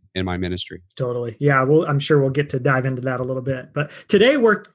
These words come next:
Speaker 2: getting right into it because it, fall is right around the corner. And, uh, everybody kind of, we start ramping up, and hopefully we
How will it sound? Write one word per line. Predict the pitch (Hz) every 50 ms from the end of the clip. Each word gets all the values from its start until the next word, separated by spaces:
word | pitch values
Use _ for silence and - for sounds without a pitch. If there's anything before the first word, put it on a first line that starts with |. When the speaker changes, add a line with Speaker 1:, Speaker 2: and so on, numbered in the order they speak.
| _ _ _ _ _
Speaker 2:
getting | - 214 208 214 196 185
right | 175 180 180 190 196 190
into | 190 190 185 - 180
it | 156
because | 143 156 147 180 160 147
it, | 160 160 160 156
fall | - - 170 170 185 190
is | 190 156 147
right | 165 160 165 165
around | 175 170 165
the | 160 156
corner. | 151 - 151 135 123 123 127 127 - - _ _ _ _ _ _ _ _ _ _ _ 156
And, | 151 147 147 147 143 143 143 135 - - - 302 254 214
uh, | - - - 214 240 233 202 208
everybody | 196 190 208 202 - 202 202 190 190 185
kind | - 190 175
of, | 170
we | 160 151
start | - - 170 -
ramping | 127 143 151 170 156 151 160
up, | 160 160 160 156 160 -
and | 160 151 147 147 151 139 127
hopefully | 151 156 151 - - 175 165
we | 151 147 151